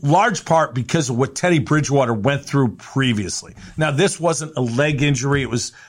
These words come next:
obviously a concussion situation. I don't know where it goes from here. But if there's quarterback movement this offseason and Denver can find a Russell Wilson, maybe an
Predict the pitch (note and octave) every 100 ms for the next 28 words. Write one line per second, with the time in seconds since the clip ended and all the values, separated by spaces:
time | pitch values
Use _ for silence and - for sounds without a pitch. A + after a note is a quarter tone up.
0 | - B2+ C3 C3 - A#2 - F#2+ - C3+
1 | - B2 - B2 - B2+ A#2+ A#2+ - A#2
2 | G2+ - _ _ _ - D#3 D3+ C#3+ C3
3 | B2 C#3 C3+ - F#2+ F2 C3 G#2+ F#2 -
4 | _ _ - C3 - _ _ _ _ _
5 | _ _ _ _ _ _ D#3 C#3+ E3+ B3+
6 | - - A3 A3 G3 F#3 - C#3 D#3 B2
7 | A2+ - _ _ D3 C#3+ C#3+ C3+ A#2+ -
8 | A2+ G2 G#2 A2 F2+ F2 D3 D#3+ E3+ F#3+
9 | - B2+ - - C3 B2+ B2+ B2 A2+ -
10 | - - - _ _ - G2 C3 - A2+
11 | A2 B2 - A#2+ A2 - _ _ _ A2+
12 | C3+ C3 A#2 A2 - A#2